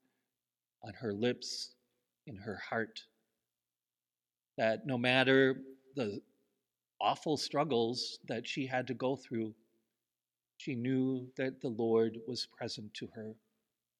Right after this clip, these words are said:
And it was that sense of gratitude that allowed her to hold the Lord so close within her.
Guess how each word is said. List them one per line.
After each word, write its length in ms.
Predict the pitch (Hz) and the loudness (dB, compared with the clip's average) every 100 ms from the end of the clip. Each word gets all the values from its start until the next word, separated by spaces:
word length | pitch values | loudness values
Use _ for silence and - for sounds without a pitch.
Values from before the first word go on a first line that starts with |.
| _ _ _ _ - | _ _ _ _ -8
And 80 | 123 | -2
it 60 | |
was 260 | 120 123 - | 2 2 2
that 260 | 135 123 | 0 0
sense 440 | - - 127 120 - | -2 -4 -4 -4 -6
of 120 | 110 | -4
gratitude 760 | 131 113 113 107 - 113 107 - _ _ _ _ _ _ _ - | -2 0 0 -4 -6 -10 -12 -16 _ _ _ _ _ _ _ -8
that 140 | 123 | -4
allowed 380 | 113 117 113 117 | -2 0 0 0
her 180 | - 131 | -2 -4
to 160 | - 127 | -4 -8
hold 480 | - 135 120 117 139 - | -4 -2 0 -2 -6 -8
the 120 | 113 | -4
Lord 320 | 117 113 110 | 0 0 0
so 380 | - - 123 117 _ | -4 -6 -4 -6 _
close 500 | 151 120 - - - _ _ _ _ | -4 -4 -4 -10 -12 _ _ _ _
within 320 | 135 113 131 107 | -8 -6 -6 -8
her. 300 | 110 101 | -12 -20